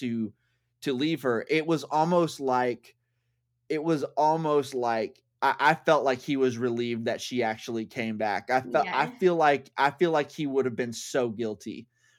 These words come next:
Speaker 1: if, if she would have not come back. And so
Speaker 2: Yeah.
Speaker 1: I, I was very, I was very moved by that, by the emotional power of that kind of character arc for them.
Speaker 2: Yes.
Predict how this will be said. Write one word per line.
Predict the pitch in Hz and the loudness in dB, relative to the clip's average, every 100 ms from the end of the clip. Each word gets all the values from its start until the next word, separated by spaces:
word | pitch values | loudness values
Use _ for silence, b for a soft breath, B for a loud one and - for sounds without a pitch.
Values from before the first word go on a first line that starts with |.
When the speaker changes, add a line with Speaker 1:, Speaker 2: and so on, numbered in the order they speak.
| _ _ - | _ _ -2
Speaker 1:
if, | 143 127 - | -2 -2 -4
if | 123 113 | -4 -4
she | - 127 | -4 -4
would | 113 107 | -2 -4
have | 104 107 113 | -6 -8 -8
not | 113 98 - | -4 -6 -6
come | 120 | -8
back. | 110 107 85 - | -4 -4 -4 -6
And | 151 | -6
so | - 160 | 0 0
Speaker 2:
Yeah. | - 262 B B B _ | 0 -16 B B B _
Speaker 1:
I, | 160 202 247 - - | 2 4 4 0 2
I | 170 | 6
was | 196 190 | 8 6
very, | 139 156 156 156 147 - | 4 2 4 2 -2 -2
I | 131 143 | 2 2
was | 165 131 | 2 -4
very | 110 127 131 127 | -4 0 0 0
moved | 117 113 117 110 | -2 -4 -4 -6
by | 117 113 | -4 -2
that, | 113 110 107 - _ _ | -2 -4 -4 -8 _ _
by | 135 123 | -4 -4
the | 117 120 | -2 -2
emotional | 110 110 110 110 127 120 110 104 101 _ - | -2 -2 -2 -4 -8 -4 -4 -4 -8 _ -20
power | - 120 110 107 95 | -8 -2 -2 -2 -4
of | 95 101 | -6 -8
that | 107 95 - _ _ _ _ _ - | -6 -6 -6 _ _ _ _ _ -8
kind | 117 98 | -6 -6
of | 90 - _ _ _ _ | -10 -14 _ _ _ _
character | - 131 110 95 - 67 | -6 -2 -2 -4 -10 -8
arc | 67 - b b | -10 -12 b b
for | 247 - | -12 -12
them. | - - | -14 -16
Speaker 2:
Yes. | - | -20